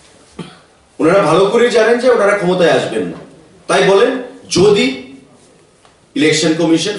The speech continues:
free and fair election করান, এবং যখন free অ্যান্ড fair election হবে, আবার যখন সরকার প্রতিষ্ঠিত হবে আমাদের সরকার,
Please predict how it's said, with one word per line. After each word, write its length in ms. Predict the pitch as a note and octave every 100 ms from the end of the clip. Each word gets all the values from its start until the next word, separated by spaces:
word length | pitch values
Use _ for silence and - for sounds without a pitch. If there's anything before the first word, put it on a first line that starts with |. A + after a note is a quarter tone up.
| -
free 120 | B2
and 180 | B2 A#2+
fair 140 | C#3+
election 380 | A2+ G#2 - F#2
করান, 240 | - G#2+ - - -
এবং 160 | - F3
যখন 260 | G3 G#3+
free 120 | E3+ G3
অ্যান্ড 160 | G#3
fair 160 | A3+ G3+
election 280 | - A3 G3+
হবে, 460 | E3 E3+ C#3 - - - - _ _ _ _ _ _
আবার 240 | - F3+ G3+
যখন 220 | G#3+ G3+
সরকার 340 | F3+ F3 F#3+
প্রতিষ্ঠিত 440 | F3+ E3+ - F3+ G3+
হবে 340 | F#3 D#3 E3 D3+ - - - - - - - -
আমাদের 320 | D3 D#3+ D#3+
সরকার, 600 | - C3 - G#2 -